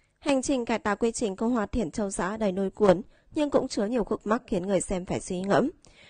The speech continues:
Nhiều ý kiến tin rằng bộ phim cổ trang Vi Hữu Ám Hương Lai không khai thác yếu tố trọng sinh. Mặc dù hiện tại vẫn chưa thể khẳng định chắc chắn suy đoán này, nhưng quả thực có khả năng nữ chính Hoa Thiển Châu Dã chỉ đang cố vùng vẫy,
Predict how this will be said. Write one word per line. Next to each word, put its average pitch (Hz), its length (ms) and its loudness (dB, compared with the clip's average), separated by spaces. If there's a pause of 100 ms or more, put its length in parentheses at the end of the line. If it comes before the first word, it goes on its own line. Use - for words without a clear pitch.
(180)
Nhiều 269 180 10
ý 233 160 6
kiến 233 220 0
tin 247 180 2
rằng 220 300 2
bộ 190 100 6
phim 233 200 -2
cổ 196 160 2
trang 214 280 -2
Vi 214 160 0
Hữu 233 140 0
Ám 180 200 -2
Hương 220 240 -4
Lai 240 240 4 (320)
không 285 280 0
khai 247 160 -4
thác 269 240 -6
yếu 190 140 -4
tố 151 200 -4
trọng - 220 -8
sinh. 262 300 4 (380)
Mặc 269 160 12
dù 240 160 12
hiện 269 240 12
tại 226 180 10
vẫn 233 220 8
chưa 262 100 8
thể 240 140 8
khẳng 185 240 6
định 180 160 4
chắc 240 200 4
chắn 175 180 8
suy 214 180 6
đoán 180 220 6
này, 208 240 12 (320)
nhưng 285 200 10
quả 240 120 10
thực 196 200 8 (460)
có 247 180 12
khả 262 160 8
năng 220 240 6
nữ - 160 8
chính 180 220 6
Hoa 208 160 6
Thiển 185 200 8
Châu 190 180 6
Dã - 300 6
chỉ 214 140 6
đang 180 220 8
cố 156 160 12
vùng 170 240 6
vẫy, 190 280 12